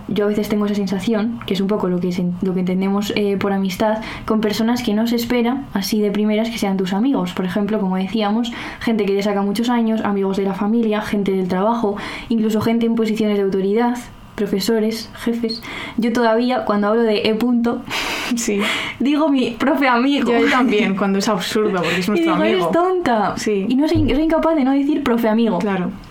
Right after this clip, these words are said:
Speaker 2: Porque es como que necesitas clasificar de dónde vi-, dónde ha salido esa amistad, ¿no?
Speaker 1: Sí, como que es muy difícil a veces nombrar amistades, ¿no?
Speaker 2: Mm.
Speaker 1: Porque salen un poco de lo,
Speaker 2: Pues de dónde
Speaker 1: de los
Speaker 2: salen.
Speaker 1: amigos de instituto, amigos de universidad, que son los que siempre, las mesas de las bodas, ¿sabes?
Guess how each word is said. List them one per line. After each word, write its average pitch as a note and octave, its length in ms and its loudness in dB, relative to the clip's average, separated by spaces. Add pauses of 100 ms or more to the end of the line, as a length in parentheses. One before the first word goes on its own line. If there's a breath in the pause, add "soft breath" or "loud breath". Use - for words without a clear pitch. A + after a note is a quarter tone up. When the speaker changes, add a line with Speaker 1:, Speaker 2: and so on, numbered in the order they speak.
(140)
Speaker 2:
Porque A3+ 160 0
es A#3 80 0
como C4 120 0
que A#3 100 2
necesitas G#3+ 440 0
clasificar G#3+ 500 0
de G3+ 80 0
dónde G3+ 180 0
vi-, G3 120 -2
dónde G#3+ 260 0
ha B3 60 0
salido G#3+ 260 0
esa G3+ 120 0
amistad, F3+ 340 -2
¿no? G3+ 240 -2
Speaker 1:
Sí, D4 260 -2
como A#3 220 2
que A#3 180 2
es A#3 100 0
muy C#4 180 2
difícil C#4 260 0
a B3 80 0
veces C4 240 0
nombrar A3 400 2
amistades, A#3 580 0
¿no? G3+ 120 0
Speaker 2:
Mm. - 20 0
Speaker 1:
Porque A3 160 0
salen A3+ 280 2
un A#3 120 0
poco A#3 200 0
de A#3+ 140 2
lo, G3 400 0
Speaker 2:
Pues F#3+ 140 -2
de F#3+ 80 2
dónde F3+ 240 0
Speaker 1:
de - 60 2
los A3+ 80 2
Speaker 2:
salen. A3+ 120 4
Speaker 1:
amigos A#3 280 2
de A#3+ 60 2
instituto, A3+ 460 0
amigos G#3+ 300 2
de A#3 80 2
universidad, F#3+ 500 0
que F#3 80 -2
son G#3+ 120 0
los G#3+ 120 0
que G3+ 80 0
siempre, G#3 240 0
las F#3 100 0
mesas G#3+ 220 0
de F#3+ 60 0
las F3+ 160 0
bodas, G3 360 0
¿sabes? F3+ 440 -2